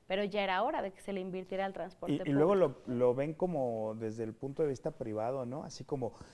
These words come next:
Speaker 2: "Sí, pero ¿cuántos años vamos a tardar en recaudarlo dependiendo del costo de lo que se invirtió?". Y yo digo, "El tiempo de las personas no tiene costo".
Speaker 1: Exacto.
Speaker 2: El tiempo que vas a trasladar, que vas a durar trasladándote,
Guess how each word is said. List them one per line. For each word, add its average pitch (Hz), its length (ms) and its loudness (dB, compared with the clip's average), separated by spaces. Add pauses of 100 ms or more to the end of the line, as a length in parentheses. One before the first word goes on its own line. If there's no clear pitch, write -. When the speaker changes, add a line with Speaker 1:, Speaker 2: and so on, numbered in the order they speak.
(120)
Speaker 2:
"Sí, 240 440 2
pero 190 220 2
¿cuántos 202 440 2
años 196 200 0
vamos 190 220 0
a 180 80 2
tardar 160 380 2
en 175 120 -4
recaudarlo 147 800 -2
dependiendo 135 600 -6
del 131 120 -6
costo 151 580 0
de 127 120 -4
lo 113 100 -4
que 117 80 -8
se 117 100 -8
invirtió?". 117 460 -2
Y 139 60 -2
yo 135 140 -2
digo, 143 280 0 (560)
"El 123 200 -2
tiempo 165 640 -4
de 123 160 -6
las 107 200 -8
personas 135 880 -10
no 120 160 -6
tiene 139 240 -8
costo". 127 540 -12
Speaker 1:
Exacto. - 640 -14
Speaker 2:
El 143 200 -2
tiempo 180 340 0
que 165 120 -2
vas 147 180 0
a 180 80 -2
trasladar, 131 760 -2
que - 80 -4
vas 131 180 0
a 175 60 2
durar 135 220 2
trasladándote, 135 720 -2